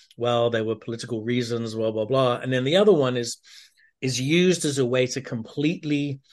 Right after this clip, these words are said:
denigrate an entire civilization. So I think the, the phrase human sacrifice, um, is hugely problematic and has to be thrown out. I mean, if you like, you know, we were doing Discovery with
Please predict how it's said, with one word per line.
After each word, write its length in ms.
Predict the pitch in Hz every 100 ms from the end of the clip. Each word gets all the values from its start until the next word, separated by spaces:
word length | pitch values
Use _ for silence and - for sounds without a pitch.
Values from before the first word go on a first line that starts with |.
| _ _ _ _ -
denigrate 1000 | 139 120 139 151 143 127 123 127 123 -
an 160 | 113
entire 760 | 110 107 107 - 113 113 107 104
civilization. 840 | - 123 117 113 98 110 - 98
So 320 | - 139 123 _ _ _ _ _ -
I 80 | -
think 160 | 151 123
the, 140 | 123 -
the 140 | 147 135
phrase 280 | 151 156 -
human 200 | 127 110
sacrifice, 720 | 117 - 110 110 101 - - _ - - _
um, 460 | 110 107 101 101 - _ _
is 180 | 135 127 -
hugely 320 | 139 139 127 120
problematic 920 | 131 120 117 110 107 - 98 - -
and 500 | 113 107 101 101 98 - _ _ _ _
has 220 | 139 135
to 100 | -
be 380 | 117 110 107 98 _ _ _ _ -
thrown 420 | - 139 143 131
out. 300 | 120 120 -
I 40 | 117
mean, 100 | 117
if 180 | 113
you 120 | 127 117
like, 340 | 120 110 107 -
you 140 | 120
know, 140 | 110
we 140 | 104 113
were 80 | 110
doing 240 | 117 110
Discovery 560 | 107 - 113 107 110 101
with 240 | 104